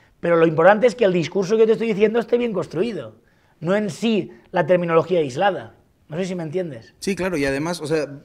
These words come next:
Speaker 2: va el, de lado queda el asunto que si yo estoy cansado de escuchar presente en marcha o esas cuestiones, ¿verdad? O sea, esto,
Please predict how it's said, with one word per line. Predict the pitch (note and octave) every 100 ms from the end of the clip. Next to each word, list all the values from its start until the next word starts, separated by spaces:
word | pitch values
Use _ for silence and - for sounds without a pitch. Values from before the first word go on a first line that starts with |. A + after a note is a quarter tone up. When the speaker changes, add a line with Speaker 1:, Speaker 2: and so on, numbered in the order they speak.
| B2+ C3+
Speaker 2:
va | D#3+ F3+
el, | F#3 F#3 - _ -
de | C#3+ D3 D3+
lado | D#3+ F#3 F#3
queda | G3 G3
el | F#3
asunto | D3+ D3 F3
que | C#3
si | C3+
yo |
estoy | A#2+ D3+
cansado | D3 D3 C#3+
de | C#3+
escuchar | C#3+ B2+ B2
presente | C3 C#3 B2+
en | A2+
marcha | C3 D#3 -
o | A#2+
esas | C3 C#3
cuestiones, | - A2 G#3 A3+ D3
¿verdad? | C3+ D3 C3+
O |
sea, | C3
esto, | - D#3